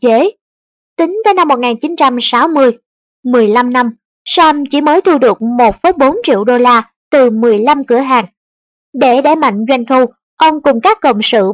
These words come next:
bắt đầu nghiên cứu và phát triển việc bán hàng giảm giá, cùng với việc xây dựng những cửa hàng có quy mô lớn hơn. Cửa hàng thử nghiệm đầu tiên với triết lý này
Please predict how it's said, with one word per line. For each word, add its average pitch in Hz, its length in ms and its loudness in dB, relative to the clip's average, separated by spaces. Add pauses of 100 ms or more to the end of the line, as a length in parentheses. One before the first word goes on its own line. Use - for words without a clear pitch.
bắt 370 140 0
đầu 233 180 2
nghiên 226 240 -2
cứu 247 380 0
và 208 120 2
phát 381 300 0
triển 247 400 -4
việc 240 180 0
bán 254 200 -2
hàng 240 320 -4
giảm 208 260 -4
giá, 247 280 2 (340)
cùng 269 280 -2
với 359 120 2
việc 277 160 0 (100)
xây 330 140 0
dựng 220 280 -2
những 233 280 -4
cửa 254 100 0
hàng 240 400 -4
có 240 240 2
quy 254 200 -2
mô 220 260 0
lớn 208 260 0 (100)
hơn. 240 160 2 (840)
Cửa 359 140 2
hàng 294 260 -2
thử 277 160 0
nghiệm 240 320 -2
đầu 233 220 2
tiên 247 440 0
với 262 280 2
triết 392 160 0
lý 320 140 -2
này 262 220 0